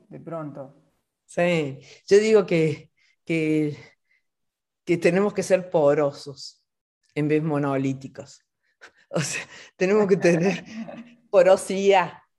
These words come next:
Speaker 2: dejar que las palabras nos penetren, las caricias nos penetren, los dolores nos penetren, eh, ser líderes, en vez de ser líderes de metal,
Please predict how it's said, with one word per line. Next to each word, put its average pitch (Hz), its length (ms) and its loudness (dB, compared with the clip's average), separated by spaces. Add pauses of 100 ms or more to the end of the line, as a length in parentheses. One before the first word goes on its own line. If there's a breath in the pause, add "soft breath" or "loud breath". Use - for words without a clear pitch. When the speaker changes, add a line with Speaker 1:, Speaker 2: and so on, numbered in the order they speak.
(100)
Speaker 2:
dejar 175 640 -2
que 196 100 -4
las 143 140 -6
palabras 165 600 0
nos 151 200 -8
penetren, 160 1600 -4
las 143 160 -14
caricias 143 540 -8
nos 135 180 -10
penetren, 147 1400 -8 (280)
los 143 160 -6
dolores 151 500 0
nos 143 120 -8
penetren, 139 1000 -8 (460 soft breath)
eh, 143 260 -4
ser 170 380 0
líderes, 156 960 -4 (100)
en 147 180 -6
vez 165 440 2
de 143 80 -18
ser 160 140 0
líderes 156 680 -4
de 147 140 2
metal, 170 680 -2